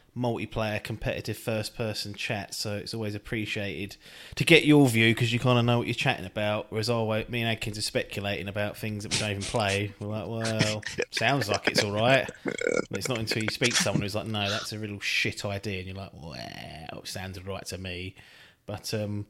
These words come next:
Speaker 1: I think we're gonna call it to a close. We had, we had other items on the docket, but we'll, we'll do it another time.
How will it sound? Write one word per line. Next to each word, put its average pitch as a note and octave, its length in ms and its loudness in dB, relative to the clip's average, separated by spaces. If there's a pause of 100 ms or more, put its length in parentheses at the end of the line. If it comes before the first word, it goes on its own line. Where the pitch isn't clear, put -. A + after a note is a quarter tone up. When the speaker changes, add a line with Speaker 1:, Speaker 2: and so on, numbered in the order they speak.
(160)
Speaker 1:
I - 40 -10
think F#3+ 120 6
we're G#3 60 8
gonna F3+ 120 8
call F#3+ 80 10
it D3+ 80 8
to D#3+ 60 4
a D3+ 40 6
close. C3+ 440 8
We A#2 60 4
had, F#3+ 280 12
we E3 140 6
had F3+ 180 10
other E3+ 240 8
items C3+ 260 6
on B2+ 60 0
the B2+ 80 2
docket, A#2+ 540 2
but A2 280 0 (520)
we'll, C3+ 340 2
we'll C#3 120 0
do D3+ 180 4
it - 20 8
another B2+ 180 4
time. G2+ 480 0